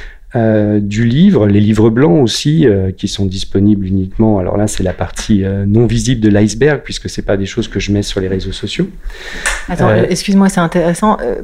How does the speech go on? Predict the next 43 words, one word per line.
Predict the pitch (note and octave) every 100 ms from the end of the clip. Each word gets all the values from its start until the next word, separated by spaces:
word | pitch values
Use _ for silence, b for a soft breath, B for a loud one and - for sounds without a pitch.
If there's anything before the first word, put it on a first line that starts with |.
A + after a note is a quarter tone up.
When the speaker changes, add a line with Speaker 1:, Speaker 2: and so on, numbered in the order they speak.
| -
Speaker 2:
pourquoi | G#3+ C4 D#4+
est-ce |
que | -
tu | G3 F#3+
mets | F#3
pas, | G3 G3 F#3+
euh, | F3 F3 E3+ E3+
sur | F#3
les | E3+
réseaux | E3+ E3 F3
sociaux | F#3 F3+ -
les | G3+
livres | F3+ F3 E3+ E3+
blancs ? | F3+ A3 - - B B B B B B - D#3+
Speaker 1:
Euh, | C3 B2
bah, | A2+ A#2+
tout | - - - - - B3+ F#3 -
Speaker 2:
C'est-à-dire, | - F#3
Speaker 1:
simple. | D3+ E3+
Speaker 2:
je, | G3
je | - F3
précise, | G3 F#3+ F3 C#3+ D3
je | D#3+
précise, | F3+ - D3+
quand | D#3
tu, | D3 - D#3+ D3
c'est | D3 -
vrai | F3+ G3
qu'une | G3 E3+ E3+
des | E3
façons | E3+ D#3+ - F#3
de, | D#3+ C#3+
d'acquérir | D3 D3 - D3 F3 D#3
de | D3
la | C#3
clientèle, | - D3+ C#3 - F#3+ G#3+
en | B2+
tous | -
les | C#3+
cas, | - D3
ce | -
que |
les, | C3+ C3 C3